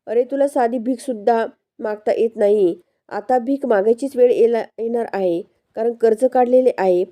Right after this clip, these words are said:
पैसे तर मिळालेले नाही. पंचवीस लाख रुपये जानकी घेऊन गेली आहे. मी एक सुचवते तुला, जी काही स्पर्धा होती ना आता, जी काही गाडी होती ना, तू जेव्हा पडलास ना,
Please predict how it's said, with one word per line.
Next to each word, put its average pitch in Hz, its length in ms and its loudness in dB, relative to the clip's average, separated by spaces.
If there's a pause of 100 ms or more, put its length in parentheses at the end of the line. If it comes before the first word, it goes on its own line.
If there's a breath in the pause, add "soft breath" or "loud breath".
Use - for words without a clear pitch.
पैसे 208 300 -4
तर 269 140 2
मिळालेले 254 480 2
नाही. 202 420 0 (640)
पंचवीस 233 460 -6
लाख 233 240 0
रुपये 262 320 2
जानकी 226 380 0
घेऊन 254 240 0
गेली 240 300 0
आहे. 175 240 2 (840)
मी 233 240 -6
एक 254 160 2
सुचवते 240 480 0
तुला, 190 300 0 (680)
जी 208 180 -8
काही 294 240 2
स्पर्धा 233 400 -4
होती 254 300 -4
ना 302 140 0
आता, 240 280 -4 (280)
जी 233 80 -10
काही 233 160 4
गाडी 208 300 0
होती 254 280 -6
ना, 247 200 0 (800)
तू 247 120 -8
जेव्हा 269 340 -2
पडलास 233 380 -4
ना, 247 180 -2